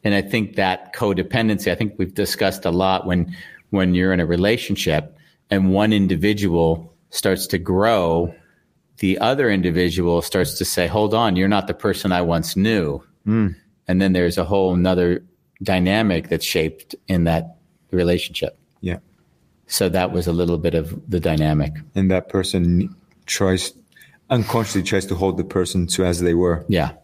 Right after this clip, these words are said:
Speaker 2: As
Speaker 1: And of
Speaker 2: opposed to
Speaker 1: course,
Speaker 2: set
Speaker 1: that,
Speaker 2: up
Speaker 1: and that person did not like <clears throat> Case, my mentor, because Case was the evil empire, right?
Speaker 2: Yeah.
Speaker 1: Yeah, he was Darth Vader.
Speaker 2: Yeah, sounds like it.
Speaker 1: Magdalena comes back.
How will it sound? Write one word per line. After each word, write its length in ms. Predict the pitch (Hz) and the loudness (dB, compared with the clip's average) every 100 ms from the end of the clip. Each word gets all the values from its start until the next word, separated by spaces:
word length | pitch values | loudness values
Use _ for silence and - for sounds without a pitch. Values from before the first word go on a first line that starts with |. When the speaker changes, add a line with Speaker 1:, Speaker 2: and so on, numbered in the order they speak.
| - | -4
Speaker 2:
As 100 | 87 | 0
Speaker 1:
And 140 | 110 | 0
of 60 | 104 | 0
Speaker 2:
opposed 160 | 90 - | 0 2
to 60 | |
Speaker 1:
course, 160 | 113 - | 0 0
Speaker 2:
set 140 | 98 | 0
Speaker 1:
that, 100 | 90 | -2
Speaker 2:
up 420 | 80 - _ 110 107 | -4 -16 _ -2 0
Speaker 1:
and 120 | 101 | 0
that 140 | 98 | 0
person 300 | - 90 90 | -2 -2 0
did 160 | 85 92 | 0 0
not 320 | 87 87 - | 2 0 0
like 220 | 82 82 - | 0 0 0
<clears throat> 120 | 113 | 2
Case, 360 | 110 107 127 - | 2 0 -4 -2
my 120 | 78 | 0
mentor, 460 | 87 101 101 98 | 2 2 0 -2
because 320 | 85 85 78 - | 0 -2 -4 -2
Case 340 | - 82 - | -2 -2 -2
was 140 | 82 | -4
the 80 | - | -2
evil 300 | 87 82 85 | -2 0 0
empire, 600 | 92 92 - 82 82 80 - | 0 0 -2 0 0 -2 -2
right? 300 | 82 80 82 _ - | -2 0 -4 _ -8
Speaker 2:
Yeah. 200 | 104 - _ _ _ _ _ - | -8 -8 _ _ _ _ _ -6
Speaker 1:
Yeah, 220 | 73 71 76 - - - | -4 -4 -8 -20 -20 -6
he 60 | |
was 160 | 82 76 | -4 -2
Darth 260 | 82 76 - | -2 -4 0
Vader. 380 | 76 76 71 - _ _ _ _ _ - | 0 2 -2 -6 _ _ _ _ _ -2
Speaker 2:
Yeah, 300 | 135 120 92 | 2 2 2
sounds 320 | - 110 104 104 | 0 0 0 -2
like 200 | 82 - | -2 0
it. 80 | |
Speaker 1:
Magdalena 960 | 98 95 104 104 107 101 110 135 131 92 | 2 2 2 0 0 0 2 2 2 0
comes 260 | - 90 - | -2 -6 -4
back. 440 | 80 71 69 - | -2 -2 -4 -14